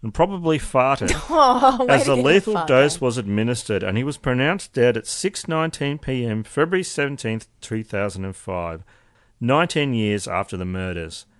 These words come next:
Speaker 1: Dennis Bagwell died never having admitted guilt.
Speaker 2: He probably didn't feel guilty either.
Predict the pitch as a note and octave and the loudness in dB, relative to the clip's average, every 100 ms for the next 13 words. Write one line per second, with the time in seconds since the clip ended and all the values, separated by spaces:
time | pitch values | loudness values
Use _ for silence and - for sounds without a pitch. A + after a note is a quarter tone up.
0 | _ _ _ - C3+ C3+ - A#2+ A2+ G#2 | _ _ _ -4 -2 -2 -2 0 2 2
1 | G#2+ G#2 F2 G2+ G#2 G2+ F#2 G#2 A#2+ A#2 | 0 -2 -2 0 0 0 -2 -2 -2 -2
2 | G#2+ G2+ G2 F2 F2+ F#2 F#2 E2+ - F#2 | -4 -4 -6 -8 -8 -8 -10 -14 -12 -12
3 | - - _ _ _ _ C#4+ F4 A#4 D5+ | -12 -18 _ _ _ _ -10 -2 0 0
4 | A#4+ G#3 - D#3+ A#3+ D4 D#3+ - C#3 B2+ | -2 -6 -6 -4 -4 -4 -6 -8 -8 -8
5 | C#4 C#3+ D3+ F#3 | -6 -8 -10 -12